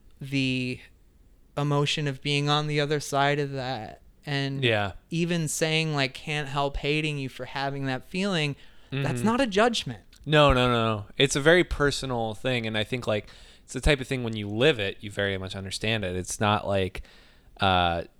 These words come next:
Speaker 2: it's not judgmental and it's not harsh, but it's, it's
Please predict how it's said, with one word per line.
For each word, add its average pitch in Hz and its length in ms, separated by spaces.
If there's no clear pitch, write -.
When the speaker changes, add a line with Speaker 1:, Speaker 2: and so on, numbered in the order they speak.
Speaker 2:
it's 117 160
not 127 160
judgmental 110 720
and 98 100
it's - 140
not 98 180
harsh, 113 520
but 104 160
it's, - 380
it's 113 200